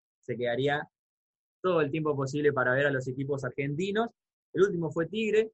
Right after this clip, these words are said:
que actualmente está en la segunda categoría del fútbol argentino, en la Primera Nacional. Se presentó con algunos refuerzos. Fue en Paraguay también, al igual que Boca. Se presentó en el Estadio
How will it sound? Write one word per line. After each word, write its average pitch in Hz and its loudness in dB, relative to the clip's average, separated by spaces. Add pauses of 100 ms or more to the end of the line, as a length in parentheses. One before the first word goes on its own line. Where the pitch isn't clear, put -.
(140)
que - -4
actualmente 147 -2
está 139 -2
en 143 -2
la 131 0
segunda 139 -2
categoría 123 0
del 127 -2
fútbol 135 -2
argentino, 131 -4
en 139 -2
la 127 0
Primera 135 0
Nacional. 160 0 (400)
Se 135 -4
presentó 139 -2
con 151 -2
algunos 147 0
refuerzos. 202 0 (1040)
Fue 165 0
en 135 -2
Paraguay 143 2
también, 151 -2
al 123 -2
igual 131 -2
que 147 0
Boca. 208 0 (1160)
Se 127 -6
presentó 123 0
en 120 -8
el 120 -6
Estadio 123 0